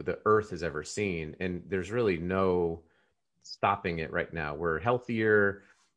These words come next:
um, you know, even, uh, even, like, post-covid, like, we did a pretty amazing job when you think about compared to other pandemics of,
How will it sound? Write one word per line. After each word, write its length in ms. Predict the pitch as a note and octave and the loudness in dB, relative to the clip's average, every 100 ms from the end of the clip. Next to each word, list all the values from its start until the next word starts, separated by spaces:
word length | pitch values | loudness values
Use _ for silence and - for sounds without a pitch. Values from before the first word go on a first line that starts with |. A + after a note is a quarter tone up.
| _ - | _ -8
um, 300 | F2 E2+ G#2 | -4 -4 -2
you 100 | F#2+ | -2
know, 100 | F2+ | 0
even, 440 | G2+ F#2+ F2+ F2 - - - - | -2 -2 -4 -6 -12 -14 -16 -8
uh, 80 | G2 - - _ _ | -8 -8 -14 _ _
even, 260 | F#2 F#2+ F2+ | -12 -8 -6
like, 260 | F2+ E2+ _ _ | -6 -8 _ _
post-covid, 840 | - G2+ - - B2+ G#2+ F2+ D#2+ D2+ | 0 0 0 2 2 2 0 0 -2
like, 180 | E2+ | -4
we 100 | G2+ | -2
did 180 | G2+ B2 | -2 2
a 220 | G#2 F2 - _ _ _ _ _ _ | 2 2 -2 _ _ _ _ _ _
pretty 400 | F3+ C#3+ F#2 E2 | -2 -2 -4 -4
amazing 640 | F2+ F#2+ G#2 A2+ G2+ F#2 E2+ | -4 -2 0 0 0 -4 2
job 360 | G2 F#2 E2+ | 4 4 2
when 100 | E2+ | -2
you 100 | E2 | -8
think 240 | - G2 F#2+ | -6 -6 -4
about 360 | D#2+ E2+ - | 0 0 0
compared 440 | F2+ F2 F#2+ F2+ F2 | -8 -4 0 0 -2
to 100 | - - | -6 0
other 300 | G2 G2 F2+ | 2 2 0
pandemics 1000 | - F2 D#2 E2+ G2+ F2 D#2+ - - - _ _ _ _ _ _ _ | -2 -4 -2 -2 0 -2 -4 -10 -16 -18 _ _ _ _ _ _ _
of, 420 | G2 F#2 F2+ E2 | 4 4 4 0